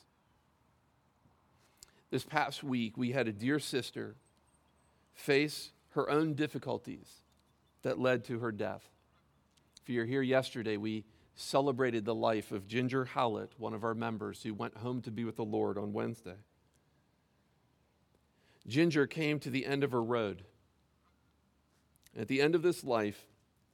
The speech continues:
she did not hel-, have health. She did not have physical victories. She did not have the object of her faith, but she had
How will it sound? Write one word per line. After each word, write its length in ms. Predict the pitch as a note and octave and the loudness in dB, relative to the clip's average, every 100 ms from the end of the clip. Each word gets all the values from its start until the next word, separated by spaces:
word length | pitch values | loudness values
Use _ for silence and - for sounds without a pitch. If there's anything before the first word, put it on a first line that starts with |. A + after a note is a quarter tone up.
| _ _ _ _ _ _ | _ _ _ _ _ _
she 200 | - D3+ | -6 2
did 180 | E3 D#3+ | 4 4
not 180 | E3 | 2
hel-, 240 | C#3 C#3 - | 4 4 4
have 220 | B2+ C3+ | 2 2
health. 480 | B2 C3 A2 - - _ _ _ _ _ _ _ _ _ _ _ | 2 -2 -2 -6 -20 _ _ _ _ _ _ _ _ _ _ _
She 180 | - D3 | -4 0
did 160 | C#3+ D3 | 2 4
not 160 | D3+ D#3+ | 4 4
have 140 | C#3 | 2
physical 560 | - D3 C3+ C3 A2+ - _ _ _ - | 2 -2 -2 -4 -4 -8 _ _ _ -8
victories. 760 | G#2+ C3 - G#2 G2 F#2+ - - _ _ _ _ - _ | -2 -2 -2 -8 -8 -12 -18 -20 _ _ _ _ -20 _
She 220 | - F3+ | -4 0
did 160 | D#3+ D#3+ | 2 4
not 220 | F3 G#3 | 6 6
have 180 | F#3 D#3+ | 4 2
the 140 | D#3+ - | 0 2
object 580 | D#3 D#3 A#2+ A2 - - _ _ _ _ | 0 0 -2 -6 -8 -20 _ _ _ _
of 140 | C3+ A#2+ | -4 0
her 120 | A2 | -2
faith, 500 | - C3+ G#2+ G2 - _ _ _ _ _ _ _ - | 0 0 0 -4 -14 _ _ _ _ _ _ _ -8
but 300 | G#2+ A2+ - | 2 2 2
she 360 | - E3+ E3+ D3+ | -4 -2 -2 -2
had 500 | C#3 C3 G#2 F#2+ | 0 0 0 -6